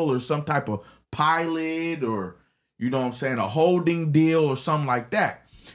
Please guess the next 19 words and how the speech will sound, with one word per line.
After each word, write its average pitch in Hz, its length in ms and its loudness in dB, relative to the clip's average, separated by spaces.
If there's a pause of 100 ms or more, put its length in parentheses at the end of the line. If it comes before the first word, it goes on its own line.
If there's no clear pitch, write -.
(140)
So 143 240 0
it's 147 160 -4
like, 127 260 0
I 117 140 0
see 180 240 -4
all 170 140 2
these 156 180 -4
people 127 600 -2 (420)
going 165 340 2
this 160 240 -2
route 156 440 0
that 123 180 -4
we 165 160 -4
go, 123 460 -2 (720)
killing 147 380 2
it 175 240 -2
for 208 100 -8
years 143 540 -2
on 131 340 -4